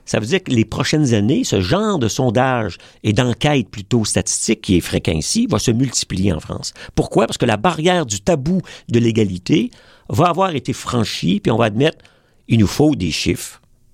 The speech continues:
sur ces questions-là. Hein, c'est comme ici, par exemple, si on se dit pour les Autochtones, euh, demander aux femmes si elles sont mariées à un non-, à un non-autochtone, on sait que c'est un enjeu parce que les Autochtones cou-, se disaient, si une femme est mariée à un non-autochtone,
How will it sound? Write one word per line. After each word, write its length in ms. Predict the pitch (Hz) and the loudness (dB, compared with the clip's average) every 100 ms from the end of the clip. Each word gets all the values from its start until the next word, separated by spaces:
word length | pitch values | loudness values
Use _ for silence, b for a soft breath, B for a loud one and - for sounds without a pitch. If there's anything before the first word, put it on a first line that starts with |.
| _ _ _ _ | _ _ _ _
sur 300 | - - 127 - | -4 0 2 0
ces 120 | 90 | 0
questions-là. 640 | - - - 82 67 - - b b - | -2 0 0 0 -2 -6 -12 b b -4
Hein, 100 | 117 | -2
c'est 140 | 98 | 0
comme 160 | 107 101 | 0 0
ici, 260 | - - 143 | -2 -2 -2
par 160 | 90 | -2
exemple, 420 | 87 101 151 160 B - | 0 0 0 -2 B -6
si 160 | - | 0
on 100 | 110 | 0
se 120 | - | 0
dit 180 | 90 110 | 0 0
pour 140 | 139 123 | 0 2
les 160 | 101 | 4
Autochtones, 720 | 123 107 - - 123 185 190 131 B B B _ 98 | 2 0 -2 0 2 2 -2 -4 B B B _ 2
euh, 140 | 95 | 2
demander 360 | 92 127 123 135 | 2 0 2 2
aux 100 | 113 | 2
femmes 280 | 147 143 | 0 0
si 80 | 120 | 0
elles 60 | 104 | 0
sont 180 | - 101 | 2 2
mariées 460 | 131 131 117 143 | 2 0 0 2
à 40 | 123 | 2
un 40 | |
non-, 360 | 117 113 110 - | 2 0 -2 -4
à 100 | 107 | 0
un 100 | 104 | 2
non-autochtone, 840 | 110 117 110 98 90 - 139 220 202 | 2 2 0 -2 -6 -2 -2 0 -2
on 100 | - | -4
sait 140 | 90 131 | -2 0
que 60 | |
c'est 160 | 104 104 | 0 0
un 100 | 92 | 0
enjeu 360 | 90 95 175 - | 0 2 2 2
parce 160 | - | -4
que 40 | 107 | -4
les 100 | 92 | -4
Autochtones 300 | - 139 123 | -2 -2 -2
cou-, 120 | - B B B B B | -6 B B B B B
se 260 | - - 95 | -10 -2 -2
disaient, 420 | 80 87 156 156 b b | 0 2 2 0 b b
si 220 | - - 139 | -2 0 0
une 80 | |
femme 160 | 127 139 | 0 2
est 40 | |
mariée 260 | 107 107 120 | 2 2 0
à 20 | |
un 40 | 101 | 2
non-autochtone, 680 | 107 107 92 90 - 165 | 2 2 0 -2 0 -2